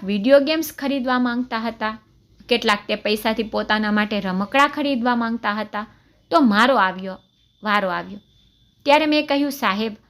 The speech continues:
હું મારી માતા માટે ચશ્મા બનાવીશ, જેથી જ્યારે તે બીજા લોકોના કપડાં સીવે ત્યારે તેની આંખો નબળી ન પડે,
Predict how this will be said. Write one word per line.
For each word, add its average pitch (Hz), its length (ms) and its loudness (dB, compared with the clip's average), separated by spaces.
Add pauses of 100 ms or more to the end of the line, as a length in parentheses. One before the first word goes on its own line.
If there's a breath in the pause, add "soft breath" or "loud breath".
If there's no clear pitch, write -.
(600)
હું 320 160 2
મારી 330 220 4
માતા 233 320 2
માટે 254 260 0
ચશ્મા 208 400 -6
બનાવીશ, 185 540 -14 (560)
જેથી 320 240 2
જ્યારે 226 360 2
તે 262 120 0
બીજા 226 340 2
લોકોના 254 420 0
કપડાં 247 380 -4
સીવે 262 380 0 (560)
ત્યારે 277 220 2
તેની 240 280 2
આંખો 269 600 0 (320 loud breath)
નબળી 233 460 4
ન 226 240 2
પડે, 185 300 -8